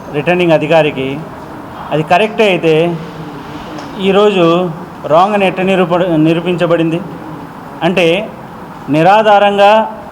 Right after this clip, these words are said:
ఎటువంటి ప్రాబ్లం లేనప్పటికీ మన కాంగ్రెస్ అభ్యర్థి అఫ్జల్ ఖాన్ గారి అప్లికేషన్కే నీకు వణుకు పుడుతుందంటే,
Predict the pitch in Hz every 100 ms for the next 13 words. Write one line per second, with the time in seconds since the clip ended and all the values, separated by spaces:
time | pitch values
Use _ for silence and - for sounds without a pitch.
0 | - - - 151 160 190 220 208 170 170
1 | 190 208 190 185 185 196 175 185 220 220
2 | 220 - - - - - - - - -
3 | - - - - - - 156 170 180 170
4 | 151 180 202 180 175 165 175 190 202 202
5 | - - - - 147 147 185 180 196 180
6 | 180 190 190 - - - - - - -
7 | 123 131 196 220 214 220 220 220 208 185
8 | 170 156 165 190 185 165 175 160 135 139
9 | 156 196